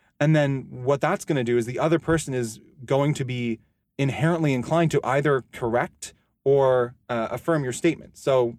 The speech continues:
they might say, "Yeah, you know, our revenue's been down, covid's been really hard, so we don't have much of a budget, you know, the mo-, you know, we might have X or Y to pay for it." Or they're gonna be compelled to correct you, and they're gonna say, "Oh, no, no, no, we, we had a great year, we did really well, <laughs> we have all this stuff."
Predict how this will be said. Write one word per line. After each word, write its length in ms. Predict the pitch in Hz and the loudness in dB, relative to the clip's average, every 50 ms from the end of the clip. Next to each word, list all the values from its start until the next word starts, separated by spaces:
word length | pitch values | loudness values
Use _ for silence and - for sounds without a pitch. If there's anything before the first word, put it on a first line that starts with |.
| _ _ | _ _
they 80 | - 127 | -6 -4
might 220 | 123 123 127 123 | -2 -2 -2 -2
say, 240 | - 143 127 117 - | -2 0 0 0 -2
"Yeah, 460 | - 107 117 139 147 147 147 143 143 - - _ _ _ _ - | -4 -2 0 0 2 2 2 0 -2 -4 -8 _ _ _ _ -6
you 80 | 135 131 | -2 0
know, 60 | 123 | 0
our 100 | 120 117 | 2 2
revenue's 400 | 135 147 143 151 147 143 135 120 | 2 2 2 0 0 0 -2 -2
been 160 | 135 135 127 | -2 -2 0
down, 280 | 127 131 127 127 127 120 | 0 0 0 0 -2 -2
covid's 360 | - 139 139 131 135 120 - | -2 -2 -2 0 -2 -4 -6
been 140 | - 131 131 | -6 -4 -2
really 200 | 127 123 123 113 | -2 -2 -2 -2
hard, 240 | - 120 117 113 | -2 -4 -4 -4
so 100 | - - | -4 -6
we 80 | 113 110 | -6 -4
don't 220 | 107 - 123 127 | -2 -2 -2 -2
have 160 | 131 135 135 117 | -4 -4 -4 -2
much 240 | 123 120 113 - | -2 -4 -2 -4
of 80 | 127 117 | -4 -4
a 60 | 123 | -2
budget, 380 | 110 110 110 110 107 113 113 - | -2 -2 -2 -2 -2 -4 -4 -4
you 100 | 113 113 | -6 -6
know, 140 | 107 104 104 | -6 -6 -6
the 100 | 107 107 | -6 -6
mo-, 220 | 107 110 113 - | -6 -6 -6 -8
you 160 | 113 113 113 110 | -8 -8 -8 -6
know, 100 | 98 98 | -6 -6
we 80 | 107 | -6
might 200 | 110 117 117 - | -6 -6 -6 -6
have 440 | - - 120 113 113 110 104 - - _ _ _ _ _ _ _ | -8 -6 -4 -4 -4 -6 -8 -12 -20 _ _ _ _ _ _ _
X 220 | 135 135 - - | -6 -6 -2 -2
or 60 | 131 | -2
Y 200 | 120 113 107 104 101 | 0 2 0 0 -2
to 120 | - 101 | -6 -8
pay 180 | - - 110 104 | -6 -4 -4 -4
for 260 | 101 - - 95 90 | -4 -6 -8 -8 -8
it." 80 | - - _ _ - - _ _ _ _ | -10 -12 _ _ -20 -20 _ _ _ _
Or 440 | - 233 262 240 156 113 107 110 117 _ _ _ _ _ | 0 2 2 2 2 0 -2 -4 -8 _ _ _ _ _
they're 100 | - 147 | -4 -2
gonna 180 | 131 143 147 143 | 0 0 -2 -2
be 360 | 131 139 143 135 131 127 117 - | -2 -4 -6 -6 -8 -10 -12 -12
compelled 500 | - - 147 131 - - 156 170 175 139 | -8 -8 -6 -6 -2 0 0 0 0 0
to 80 | - 135 | -2 -4
correct 400 | - - 127 143 175 202 - - | -4 -2 -2 -2 -2 -2 -4 -4
you, 60 | 127 | -2
and 60 | 117 | -2
they're 60 | 120 120 | -2 -2
gonna 160 | 127 135 131 | -4 -6 -4
say, 240 | - - 143 139 135 - - | -2 0 0 0 0 0 0
"Oh, 120 | 226 254 | 2 2
no, 80 | 240 240 | 2 2
no, 100 | 233 233 | 2 2
no, 300 | 226 233 233 220 151 123 | 2 2 2 2 2 2
we, 180 | 120 139 170 | 2 0 0
we 220 | 160 151 160 151 190 | -2 -2 0 2 2
had 100 | 202 180 | 2 2
a 40 | |
great 280 | 147 117 123 151 180 170 | 0 0 0 2 2 2
year, 260 | 156 160 165 165 170 | 2 2 2 2 2
we 140 | 160 127 120 | 2 0 0
did 240 | 113 160 170 147 143 | 2 0 0 2 2
really 220 | 175 170 160 165 | 2 2 2 2
well, 300 | 139 151 156 151 143 151 | 2 2 2 2 2 2
<laughs> 120 | 151 - - | 0 0 -2
we 60 | 170 | -2
have 60 | 135 | 0
all 120 | 147 147 | 0 0
this 160 | 135 139 131 - | 0 0 -2 -2
stuff." 220 | - 151 143 135 | -2 -2 -2 -2